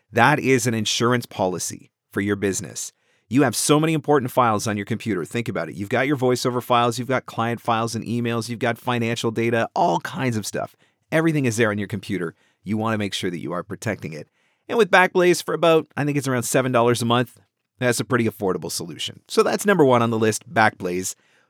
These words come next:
Now, whether you choose that or some other kind of cloud-based backup software,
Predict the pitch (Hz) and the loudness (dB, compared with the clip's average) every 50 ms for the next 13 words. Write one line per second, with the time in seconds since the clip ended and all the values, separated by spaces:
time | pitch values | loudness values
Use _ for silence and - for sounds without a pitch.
0 | _ - - 143 110 - 127 123 120 127 123 113 - 135 127 113 - 123 123 131 | _ -6 -4 -4 -2 4 4 4 4 4 2 0 2 0 0 2 2 2 4 4
1 | 135 - 101 104 101 - - - 147 147 139 - - 135 131 123 117 - - - | 2 0 0 -2 0 0 -2 -2 -2 -2 0 2 2 2 2 2 0 -2 -4 -2
2 | 156 151 139 135 120 107 - _ - - 127 123 127 131 123 113 95 120 113 117 | 0 0 2 2 0 0 -2 _ -6 0 2 4 4 4 2 0 -2 0 0 0
3 | 110 - 101 90 104 113 117 107 - 113 98 - - 123 113 104 - - 95 90 | -2 -4 -6 -2 2 2 2 4 2 0 -2 0 0 2 2 2 2 -2 -6 -6
4 | 82 82 | -6 -8